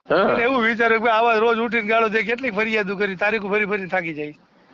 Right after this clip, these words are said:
Speaker 1: ને આપણે, આપણે ક્યાં તારીખ ભરવાની છે ને આપણે ક્યાં કરવા? આપણે અત્યારે મેં એફ આઈ આર કરી
Speaker 2: હું
Speaker 1: નાખી છે,
Speaker 2: પાંચ
Speaker 1: બરાબર?
Speaker 2: ફરિયાદ છે અને એક ઓલી
Speaker 1: હા.
Speaker 2: ભજુવાડાની.
Speaker 1: હા.
Speaker 2: સમજાણું? એટલે છ,
Speaker 1: હા.
Speaker 2: છ
Speaker 1: હા.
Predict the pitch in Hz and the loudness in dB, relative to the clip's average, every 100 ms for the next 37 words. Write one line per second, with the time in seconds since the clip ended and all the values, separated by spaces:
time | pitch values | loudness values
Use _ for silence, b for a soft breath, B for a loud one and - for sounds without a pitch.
0 | - - - - - - - - 135 156 | -20 -20 -20 -20 -20 -20 -10 -2 0 0
1 | 220 131 220 220 180 214 269 277 220 208 | -2 0 0 0 0 -2 0 0 0 0
2 | 165 175 165 160 160 160 156 185 226 247 | 2 2 2 2 2 0 0 0 0 0
3 | 240 220 170 196 202 202 208 226 226 226 | 2 2 2 2 2 2 0 0 2 4
4 | 190 233 202 247 240 220 - 160 165 190 | 4 2 4 4 4 2 2 2 2 4
5 | 247 233 226 240 220 175 190 220 208 220 | 2 0 -2 0 2 4 2 2 0 0
6 | 202 214 233 226 208 180 156 - - - | 2 2 2 2 2 0 -2 -12 -20 -20
7 | - - 165 143 226 226 233 - 180 170 | -20 -2 2 4 2 2 -2 -6 -8 -8
8 | - 226 262 - 98 87 - - - - | -2 2 4 4 0 -4 -14 -20 -10 0
9 | 131 - | 2 2